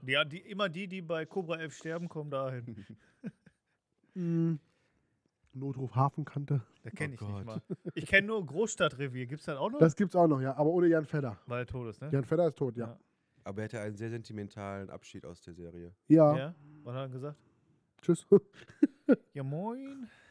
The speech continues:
Speaker 3: Also ich hab,
Speaker 1: Männers.
Speaker 3: also ich, nur, äh, Großstadtrevier hab ich früher gern geguckt.
Speaker 1: Boah, nee, ich kann diese ganze Scheiße nicht gucken.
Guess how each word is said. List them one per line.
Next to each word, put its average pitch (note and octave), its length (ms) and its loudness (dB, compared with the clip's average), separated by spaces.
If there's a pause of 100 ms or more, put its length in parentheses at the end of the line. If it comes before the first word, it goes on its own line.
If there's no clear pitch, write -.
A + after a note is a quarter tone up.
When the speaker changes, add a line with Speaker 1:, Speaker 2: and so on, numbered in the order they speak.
(380)
Speaker 3:
Also G#2 160 -4
ich G#2 100 -4
hab, C3 80 -4
Speaker 1:
Männers. A#2 380 -12
Speaker 3:
also A2+ 140 -8
ich, A2 200 -10
nur, B2 180 -6
äh, G2+ 520 -6
Großstadtrevier C#3 520 -10
hab A2+ 120 -10
ich A2 120 -14
früher G2 220 -10
gern E2 160 -12
geguckt. E2 440 -20
Speaker 1:
Boah, G#2 180 -18
nee, A2 100 -14
ich G2+ 80 -18
kann B2+ 220 -14
diese B2+ 240 -12
ganze C3+ 400 -10
Scheiße C3 480 -12
nicht A#2 160 -20
gucken. - 320 -20